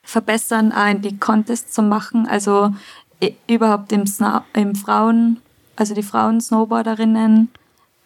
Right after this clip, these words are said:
da ist das eigentlich noch gar nicht, dass die viele Tricks machen. Also bei den Skifahrerherren, da musst du Tricks machen, dass du da vorne dabei bist. Also da geht's nicht anders. Aber bei den Mädels sieht man das eigentlich ganz selten,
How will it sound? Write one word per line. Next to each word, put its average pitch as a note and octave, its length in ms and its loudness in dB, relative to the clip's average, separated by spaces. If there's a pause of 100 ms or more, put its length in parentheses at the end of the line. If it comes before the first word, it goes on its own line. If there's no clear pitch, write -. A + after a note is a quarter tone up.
da A3+ 80 -2
ist G3+ 180 -2
das G3+ 100 -6
eigentlich G3+ 280 0
noch G3+ 120 -4
gar G#3 220 0
nicht, A#3+ 320 0 (160)
dass - 200 -6
die A3 180 0
viele A3 260 0
Tricks - 320 -8
machen. A3+ 520 0 (520)
Also G#3 180 -4
bei G#3 120 -4
den G#3 100 -4
Skifahrerherren, G#3+ 1160 0 (360)
da G3 120 0
musst A3 520 0
du G3 400 2
Tricks - 320 -6
machen, F#3 360 0
dass F3+ 160 -6
du - 60 -10
da - 120 -6
vorne F#3 300 -2
dabei - 320 -4
bist. - 280 -8
Also - 180 -6
da E3+ 80 -4
geht's A3 280 -2
nicht G#3 120 -4
anders. A3+ 500 0 (160)
Aber G3+ 200 0
bei G3 180 -2
den G3 160 0
Mädels G#3 720 -2 (140)
sieht A#3 220 -2
man G3+ 140 2
das G3 160 -2
eigentlich F#3+ 240 0
ganz G3+ 260 -2
selten, G3+ 600 -2